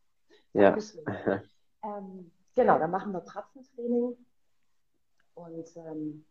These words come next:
Speaker 2: das war's ehrlich gesagt schon. Also es ist, ähm, schon frustrierend zurzeit, ne? Also A, dass die
Speaker 1: Ja.
Speaker 2: Möglichkeit natürlich nicht besteht.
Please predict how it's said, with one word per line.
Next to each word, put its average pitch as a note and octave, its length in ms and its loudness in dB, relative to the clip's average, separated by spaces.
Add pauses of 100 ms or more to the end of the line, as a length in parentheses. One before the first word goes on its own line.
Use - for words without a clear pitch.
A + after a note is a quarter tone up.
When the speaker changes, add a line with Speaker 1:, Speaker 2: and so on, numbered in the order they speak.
Speaker 2:
das - 220 -20
war's E3 260 -14
ehrlich C#3 360 -20
gesagt C3+ 380 -20
schon. - 300 -20
Also D3 260 -16
es - 160 -20
ist, - 240 -20
ähm, D#3 340 -20
schon G#3 360 -20 (960)
frustrierend B2 580 -10
zurzeit, - 560 -20
ne? D3+ 100 -20 (160)
Also - 220 -18
A, - 160 -2
dass E3+ 140 2
die - 60 2
Speaker 1:
Ja. F#2+ 140 8
Speaker 2:
Möglichkeit - 540 -12
natürlich A3 420 -14
nicht A3 200 -18
besteht. - 540 -8